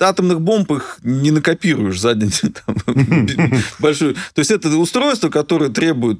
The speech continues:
Speaker 1: там, довольно долгого производственного процесса, и, как вы правильно сказали, там, эти производственные процессы хорошо также локализуются и прочее.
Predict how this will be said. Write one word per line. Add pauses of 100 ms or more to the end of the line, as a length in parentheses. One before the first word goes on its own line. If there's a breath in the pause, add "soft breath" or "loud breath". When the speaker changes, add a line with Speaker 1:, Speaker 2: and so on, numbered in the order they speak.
(140)
Speaker 1:
там,
довольно
долгого
производственного
процесса,
и,
как
вы
правильно
сказали,
там,
эти (180)
производственные
процессы (220)
хорошо
также
локализуются
и
прочее.